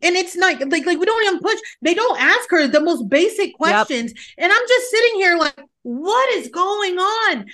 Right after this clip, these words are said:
Speaker 1: It
Speaker 2: Yep.
Speaker 1: makes me wanna scream. It makes me
Speaker 2: <laughs>
Speaker 1: want to scream. If I ever saw Andy Cohen out, I would ask him, "Why do you not ask her the
Speaker 2: <laughs>
Speaker 1: most basic questions?" That is the one question I have for that
Speaker 2: Yeah.
Speaker 1: man. "Why do you not ask her?" "You won't look at her." "No, I won't."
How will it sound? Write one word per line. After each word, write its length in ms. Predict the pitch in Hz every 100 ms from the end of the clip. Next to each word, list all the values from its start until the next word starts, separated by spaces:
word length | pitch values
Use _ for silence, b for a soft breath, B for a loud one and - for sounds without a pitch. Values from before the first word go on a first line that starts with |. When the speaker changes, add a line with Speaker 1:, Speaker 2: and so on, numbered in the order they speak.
| B
Speaker 1:
It 120 | 330
Speaker 2:
Yep. 120 | 381 359
Speaker 1:
makes 220 | 381 381
me 160 | 415 403
wanna 240 | 370 262
scream. 960 | - - - 294 294 415 453 370 208 170
It 160 | - 330
makes 300 | 349 403 -
me 180 | 392 392
Speaker 2:
<laughs> 180 | - -
Speaker 1:
want 220 | 294 370
to 120 | 381
scream. 220 | 339 381 320
If 100 | 302
I 120 | -
ever 200 | 330 349
saw 160 | 381 381
Andy 240 | 320 349
Cohen 240 | 320 339 311
out, 220 | 302 202 B B
I 80 | 294
would 160 | 339 -
ask 280 | 302 339 339
him, 200 | 247 -
"Why 300 | 208 285 403
do 60 | 453
you 160 | 427
not 180 | 381 349
ask 300 | 269 330 -
her 240 | 247 220 - 220
the 120 | 311
Speaker 2:
<laughs> 100 | 349
Speaker 1:
most 240 | 359 247
basic 400 | 330 392 349 339
questions?" 500 | - 370 381 302 202 B B
That 140 | 254 494
is 120 | 508
the 160 | 427
one 220 | 349 415 392
question 300 | 403 415 370
I 80 | 330
have 220 | 339 370
for 100 | 339
that 160 | 269
Speaker 2:
Yeah. 120 | 539 233
Speaker 1:
man. 200 | 175 - _ _
"Why 200 | 285 320
do 80 | 392
you 100 | 392
not 140 | 370
ask 200 | 359 359
her?" 160 | 262 190 -
"You 220 | 214 339
won't 220 | 370 349
look 180 | 285 339
at 80 | 311
her." 160 | 220 175
"No, 240 | 240 294
I 140 | 240
won't." 340 | 220 277 214